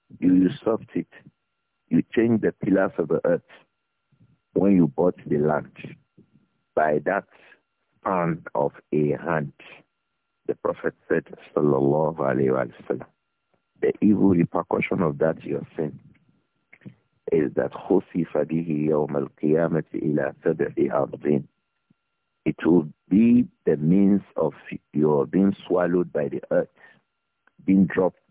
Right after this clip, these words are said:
deep down into the seven earth. You will be dropped on the earth by that part of the land that you stole and you robbed. Some of the scholars explain that it will be wounded on your neck.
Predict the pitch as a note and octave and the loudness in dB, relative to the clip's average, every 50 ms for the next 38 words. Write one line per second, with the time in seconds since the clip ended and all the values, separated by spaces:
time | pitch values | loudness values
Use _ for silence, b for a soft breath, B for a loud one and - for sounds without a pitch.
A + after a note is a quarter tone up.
0 | _ _ - G2 F2+ - - - _ - F2+ F2 E2+ E2 F2 E2+ - - F2+ E2+ | _ _ 0 0 0 0 -4 -12 _ -2 0 0 0 0 0 -2 -2 -2 0 0
1 | E2 D#2+ - - D#2+ D#2 C#2+ C2+ - _ _ _ _ - G2 F#2 E2 E2+ F2+ F2+ | 0 -2 -2 -4 -4 -4 -4 -6 -14 _ _ _ _ -4 -2 -2 -2 -2 -4 -4
2 | F2 - - _ - F2 E2 - - _ _ _ _ _ _ _ _ _ _ _ | -4 -6 -8 _ -2 0 0 -2 -4 _ _ _ _ _ _ _ _ _ _ _
3 | _ _ _ _ _ - - _ _ _ - - - - - - - _ - - | _ _ _ _ _ -20 -20 _ _ _ -20 -20 -16 -14 -16 -16 -14 _ -2 0
4 | G2 G2+ - - _ _ - - - - E2 D#2+ C#2+ C2 C#2 - - - F#2+ G2+ | 0 0 0 -4 _ _ -20 -18 -8 -6 -4 -4 -2 -4 -4 -4 -2 0 0 0
5 | F#2 - _ _ _ _ _ _ _ _ _ _ _ _ _ _ _ _ _ _ | 0 -2 _ _ _ _ _ _ _ _ _ _ _ _ _ _ _ _ _ _
6 | _ _ _ _ _ _ _ _ _ _ _ _ _ _ _ _ - D#2 D#2 - | _ _ _ _ _ _ _ _ _ _ _ _ _ _ _ _ -2 0 0 2
7 | D2 D2 C#2 B1+ - - F2+ F#2 F#2+ - _ _ _ _ _ _ _ - - - | 2 2 0 -2 -2 -2 -2 -2 -2 -6 _ _ _ _ _ _ _ -20 -12 -8
8 | - D2+ C#2 - - C#2+ C#2+ C#2 C2 _ _ E2 E2+ F2+ F2+ F#2 F2+ F2 E2 - | -8 -8 -8 -8 -12 -20 -20 -20 -20 _ _ -4 -2 -2 -2 -2 -4 -6 -6 -4
9 | - D#2+ D2+ - - - - D2 C#2+ C2+ C2 - _ - - G2+ G2 F2 D2 - | -2 -2 -2 -2 -4 -6 -2 -2 0 0 -2 -6 _ 0 2 4 4 4 2 0
10 | - - D2+ C2+ C2+ C#2 C#2+ D2 D#2+ - E2 F2+ F2 - - - - - - _ | -6 -6 -6 -6 -6 -6 -6 -6 -4 -2 -2 -2 -2 -2 -4 -10 -20 -20 -20 _
11 | _ _ _ _ _ _ _ _ _ _ _ _ _ _ _ _ _ _ - E2 | _ _ _ _ _ _ _ _ _ _ _ _ _ _ _ _ _ _ -2 0
12 | D#2+ D#2 D2+ D2 C#2+ - - - D2 D#2 D#2+ D#2+ - - - - - - - - | 0 2 2 0 -2 -2 -4 -4 -2 -2 -2 -2 -4 -4 -8 -8 -8 -12 -8 -4
13 | D2+ D#2+ D#2+ D2+ D2 C#2+ D2 D2+ - - - C2+ C2+ D#2 D#2 D2+ D#2 F2+ A2 A#2+ | -2 0 0 0 0 -2 -2 -4 -4 -4 -6 -6 -4 -4 -4 -2 0 2 4 4
14 | A#2 A2+ A2 A2+ G#2+ G2+ F#2+ E2+ E2 D#2+ D#2+ D2+ D#2 D#2 D#2 D2 D2 D#2+ E2+ F#2+ | 4 4 4 4 2 2 0 -2 -2 0 0 0 0 2 2 0 0 -2 -2 -2
15 | F#2+ - | -2 -4